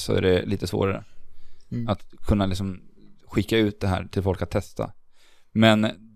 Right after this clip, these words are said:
Speaker 1: det är nog relativt enkelt att göra en spelbar version som fungerar att spela på P C i alla fall.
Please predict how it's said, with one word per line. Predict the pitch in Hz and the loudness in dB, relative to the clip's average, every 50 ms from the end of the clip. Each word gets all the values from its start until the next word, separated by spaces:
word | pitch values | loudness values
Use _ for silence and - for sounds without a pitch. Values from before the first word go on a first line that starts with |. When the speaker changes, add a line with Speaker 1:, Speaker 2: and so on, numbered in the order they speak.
| - - | 0 2
Speaker 1:
det | 120 117 | 4 6
är | 117 117 117 | 6 6 4
nog | 117 120 110 117 | 4 4 6 6
relativt | 131 131 151 156 - 131 110 - - | 8 6 6 4 4 2 2 2 0
enkelt | 110 113 110 104 104 104 95 | -2 -2 -2 0 -2 -2 -2
att | 104 - - | 0 0 2
göra | 101 98 | 2 2
en | 98 - | 0 -2
spelbar | - - - 117 110 104 98 95 101 104 101 101 101 101 | -4 -2 2 4 6 6 4 4 4 4 6 6 6 4
version | 98 101 101 101 98 - 104 104 101 95 90 | 2 2 2 2 2 0 -2 -2 -2 -2 -2
som | - 92 92 | -2 -2 -2
fungerar | - - 98 95 98 98 95 92 | 0 0 0 2 2 2 2 0
att | 95 - | -2 -4
spela | - - 110 98 98 - | -2 -2 0 0 0 -2
på | - - | 0 0
P | - - 147 131 - | 0 0 0 -2 -4
C | - - 294 | -4 -6 -6
i | - | -6
alla | - - 101 - | -6 -6 -8 -8
fall. | - - | -10 -12